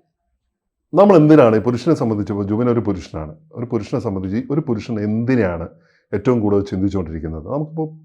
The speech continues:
ചുറ്റും കാണുന്ന ആളുകളിൽ, നമ്മളിങ്ങനെ പോകുന്ന ആളുകളൊക്കെ സ്ത്രീകളെ നോക്കുന്നുണ്ടെങ്കിൽ,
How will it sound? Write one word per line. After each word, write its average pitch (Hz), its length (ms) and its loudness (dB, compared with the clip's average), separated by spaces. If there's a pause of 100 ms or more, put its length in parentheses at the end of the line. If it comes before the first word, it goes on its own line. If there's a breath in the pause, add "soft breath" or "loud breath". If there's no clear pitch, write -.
(200)
ചുറ്റും 135 300 -2
കാണുന്ന 113 240 0
ആളുകളിൽ, 98 500 -2 (420 soft breath)
നമ്മളിങ്ങനെ 117 320 0
പോകുന്ന 104 320 -2
ആളുകളൊക്കെ 92 600 -4 (260)
സ്ത്രീകളെ 135 540 0
നോക്കുന്നുണ്ടെങ്കിൽ, 104 760 -4